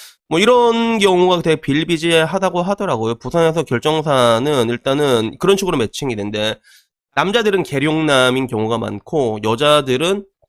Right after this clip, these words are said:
돈 많은데 결혼이 급한 스펙이 좋은 노처녀인 경우가 많아가지고 이런 식으로 잘 털린다는 거야. 그래서 그런 남자 의사들한테 여자는 상품이고 트로피 정도라는 거지.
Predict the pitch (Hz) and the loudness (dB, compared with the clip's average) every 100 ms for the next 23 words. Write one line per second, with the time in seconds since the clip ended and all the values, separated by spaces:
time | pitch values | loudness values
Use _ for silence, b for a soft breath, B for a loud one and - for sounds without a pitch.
0 | - 147 190 190 180 151 151 190 233 214 | -6 -2 2 2 0 -2 -2 0 -2 -2
1 | 131 127 143 139 120 160 156 - - 247 | -2 -2 -2 -4 -10 -8 -8 -10 -8 -4
2 | 208 208 - 131 123 107 - 185 175 156 | -4 -4 -2 -2 -2 -4 -6 -6 -6 -6
3 | 120 107 107 110 107 104 104 98 110 123 | -4 -4 -4 -6 -6 -6 -6 -8 -6 -4
4 | 123 120 B B _ 170 175 165 143 - | -4 -6 B B _ -4 -4 -4 -8 -6
5 | 101 - 180 175 135 104 104 101 113 127 | -8 -8 -8 -6 -6 -6 -6 -6 -8 -8
6 | 117 117 143 - 139 151 151 151 147 131 | -6 -4 -6 -4 -2 0 -2 -2 -2 -2
7 | 107 117 135 117 127 117 113 135 113 117 | -2 0 0 0 -2 -2 -4 -4 -4 -4
8 | 120 175 170 160 123 156 175 b b _ | -4 -6 -10 -6 -4 -4 -4 b b _
9 | - 277 269 - 190 151 131 123 104 98 | -8 -6 -6 -6 -2 -2 -2 -4 -6 -8
10 | 107 101 98 101 117 | -8 -8 -10 -8 -6